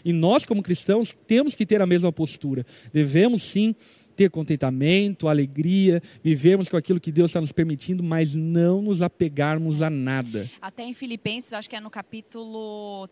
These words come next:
Speaker 2: três, se eu não me engano, é, que eu achei muito interessante, né, que eu tava estudando sobre isso, e aí, e, e,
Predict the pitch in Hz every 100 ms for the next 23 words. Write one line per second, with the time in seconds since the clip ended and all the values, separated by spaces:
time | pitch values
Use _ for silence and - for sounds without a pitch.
0 | _ 202 196 226 220 - 190 190 190 185
1 | 196 254 240 _ _ _ - 180 180 -
2 | - 208 - 240 254 277 285 - 254 247
3 | 233 226 220 214 202 - 214 208 214 202
4 | 214 220 - 247 233 240 247 _ 190 -
5 | _ 208 202